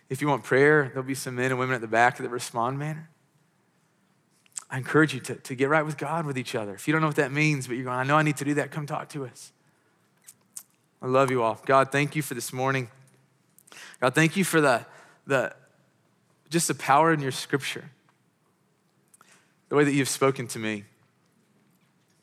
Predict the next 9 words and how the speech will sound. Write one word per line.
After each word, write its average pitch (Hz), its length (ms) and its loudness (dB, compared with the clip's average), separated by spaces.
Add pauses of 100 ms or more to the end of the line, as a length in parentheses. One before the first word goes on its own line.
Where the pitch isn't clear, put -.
(260)
this 113 220 -10
week. 113 300 -6 (100)
And 110 240 -14 (680)
God, 123 160 8
I'm 123 100 4
such 123 280 0
an 113 80 -6
older 120 220 -2
brother. 120 380 2